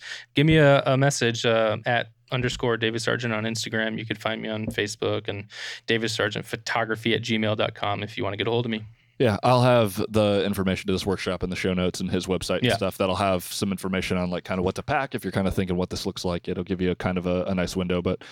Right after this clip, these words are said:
Speaker 2: obviously reach out to him if you're interested. Uh, I think it's a, a cool way to meet some people and, you know, hone your craft, get a little bit better,
Speaker 1: Mm-hmm.
Speaker 2: shake things up. So, yeah. Right on, man.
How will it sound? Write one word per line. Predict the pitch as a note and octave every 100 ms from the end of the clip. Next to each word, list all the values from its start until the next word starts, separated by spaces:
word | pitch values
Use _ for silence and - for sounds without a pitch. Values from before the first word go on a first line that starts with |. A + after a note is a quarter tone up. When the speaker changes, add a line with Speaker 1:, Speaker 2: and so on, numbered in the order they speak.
| -
Speaker 2:
obviously | G2+ F2+ - F#2
reach | F2 F#2
out | F2+
to | -
him | G2
if | F2+
you're | F#2
interested. | G2 F#2+ - G2 - - _ -
Uh, | F#2 F2+ F2 E2+ -
I | G#2
think | F#2+ F#2 F#2
it's | -
a, | F#2 F2+ F#2
a |
cool | - G2+ F2+
way | F2
to | F2 F2 F2 _ -
meet | F#2+ -
some | F2+
people | G2 F#2+ G#2 A2+ G2+
and, | F2+ E2+ _ _ _ _ _ -
you |
know, | F#2 G2+
hone | G#2+ G2
your | F#2+
craft, | G2+ G2 A2 -
get | F#2+
a |
little | F#2+ F#2
bit | F#2
better, | F#2+ G#2
Speaker 1:
Mm-hmm. | A2+ A#2 A2 G#2 - _
Speaker 2:
shake | - G#2 -
things | F#2+ F#2 G2
up. | B2+ _ -
So, | - G2 F#2+ - -
yeah. | A2 F#3+ - _ _ _ _ _ _ _ _ _ _ _ _ _ _ -
Right | G#2 G#2
on, | C3
man. | A2 G2+